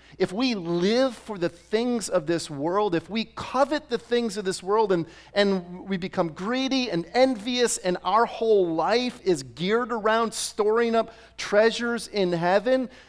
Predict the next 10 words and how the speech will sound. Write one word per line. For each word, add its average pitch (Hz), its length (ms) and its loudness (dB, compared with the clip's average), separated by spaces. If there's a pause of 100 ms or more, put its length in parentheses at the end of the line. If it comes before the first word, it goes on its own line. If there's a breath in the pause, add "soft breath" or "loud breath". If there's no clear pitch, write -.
(1000 loud breath)
then 185 240 0
we 208 160 0
are 175 100 6
blind, 185 500 0
we, 175 200 -4
we 175 280 -2
are 160 100 0
clouding 208 680 0
our 147 140 0
vision. 120 560 -6